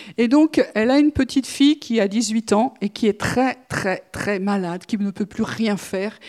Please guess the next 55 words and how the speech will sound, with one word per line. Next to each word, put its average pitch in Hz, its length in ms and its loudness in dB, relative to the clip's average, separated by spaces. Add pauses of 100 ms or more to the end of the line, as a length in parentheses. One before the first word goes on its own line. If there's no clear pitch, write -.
(200)
Et 190 100 -2
on 190 100 0
allait 214 220 2
lui 208 140 0
mettre 220 380 0
une 185 140 2
sonde 220 480 -2 (400)
pour 202 140 -4
l'alimenter. 208 800 2 (320)
Et 214 340 4
elle 208 140 4
est 208 60 4
dépendante 214 480 2
de 185 80 0
tout 254 260 -4
le 226 60 -4
monde. 226 380 -6
Elle 202 140 0
peut 208 120 -6
plus 226 140 -2
faire 208 180 0
le 190 80 0
moindre 202 400 2
geste. 170 420 -6 (160)
Voilà. 170 240 -12 (160)
Et 202 120 2
Dieu 233 240 2
dit 208 360 -4
à 175 140 -14
cette, - 340 -12
à 175 140 -8
cette 175 200 -10
dame, 196 260 -4
Nancy, « 196 420 -6 (260)
C'est - 220 -4
le 202 120 2
jour 226 480 0
où 208 100 -2
je 190 100 -4
veux 214 260 0
prier, - 480 -2
que - 140 -2
vous 214 140 2
priez 214 360 -2
pour 196 300 -8
sa 185 160 -2
guérison. » 202 420 -4 (380)
Et 208 60 4
il 202 60 2
lui 196 120 0
donne 240 160 2
des 214 100 0
trucs 247 260 -2
très - 180 -4
précis. - 460 -2